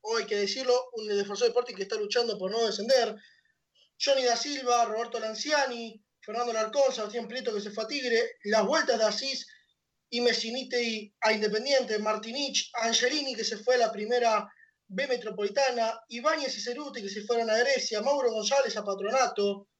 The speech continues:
Roberto Brum, que tengo entendido, sabrá decirme el chino, que volvió hasta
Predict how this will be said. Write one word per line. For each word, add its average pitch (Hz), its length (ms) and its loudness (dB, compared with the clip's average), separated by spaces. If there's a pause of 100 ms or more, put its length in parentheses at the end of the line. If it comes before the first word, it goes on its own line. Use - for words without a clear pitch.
(140)
Roberto 262 420 4
Brum, 294 320 -2
que 214 120 -2
tengo 262 260 0
entendido, 233 520 0
sabrá 214 300 -2
decirme 226 360 -4
el 214 60 -4
chino, 247 380 2 (680)
que 214 160 2
volvió 214 420 2 (1200)
hasta 185 1200 -2